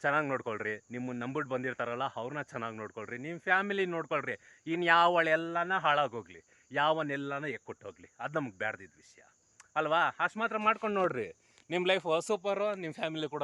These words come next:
ಚೆನ್ನಾಗಿರುತ್ತೆ, ಆರಾಮಾಗಿ ಹೊಂದ್ಕೊಂಡು ನೀವು ಬಾಳ್ತೀರ, ಅಲ್ವಾ? ಇಷ್ಟೇ ಜೀವನ. ಅಂಥವ್ರು ನಮ್ಮ ಲೈಫಲ್ಲೂ ಬಂದರು. ನಾನೇನು ಮಾಡಿದೆ? "ಓ, ನೀನು ಈ ಥರನಾ? ಬೇಡ, ನಿನ್ನ ಸಹವಾಸನೇ ನನಗೆ ಬೇಡ." ಚಪ್ಪಲಿ ಬಿಡೋ ಜಾಗದಲ್ಲಿ ಬಿಟ್ಬಿಟ್ಟೆ.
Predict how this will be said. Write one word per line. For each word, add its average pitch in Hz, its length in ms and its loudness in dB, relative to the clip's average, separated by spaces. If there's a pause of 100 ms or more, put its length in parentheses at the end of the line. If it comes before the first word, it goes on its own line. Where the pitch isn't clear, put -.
(140)
ಚೆನ್ನಾಗಿರುತ್ತೆ, 170 920 -2
ಆರಾಮಾಗಿ 156 460 2
ಹೊಂದ್ಕೊಂಡು 147 380 -4
ನೀವು 123 120 -4
ಬಾಳ್ತೀರ, 104 420 -4 (380)
ಅಲ್ವಾ? 139 420 0
ಇಷ್ಟೇ 151 260 -2
ಜೀವನ. 135 280 -2 (680)
ಅಂಥವ್ರು 185 640 0
ನಮ್ಮ 196 200 -4
ಲೈಫಲ್ಲೂ 214 340 4
ಬಂದರು. 120 320 -2
ನಾನೇನು 240 340 0
ಮಾಡಿದೆ? 220 520 -2 (120)
"ಓ, 160 300 4
ನೀನು 165 220 0
ಈ 175 80 4
ಥರನಾ? 151 580 0 (460)
ಬೇಡ, 143 140 2 (160)
ನಿನ್ನ 123 180 -8
ಸಹವಾಸನೇ 135 840 -4
ನನಗೆ 196 260 -4
ಬೇಡ." 113 200 -2 (800)
ಚಪ್ಪಲಿ 214 300 -2
ಬಿಡೋ 175 200 2
ಜಾಗದಲ್ಲಿ 139 340 -2
ಬಿಟ್ಬಿಟ್ಟೆ. 104 320 -16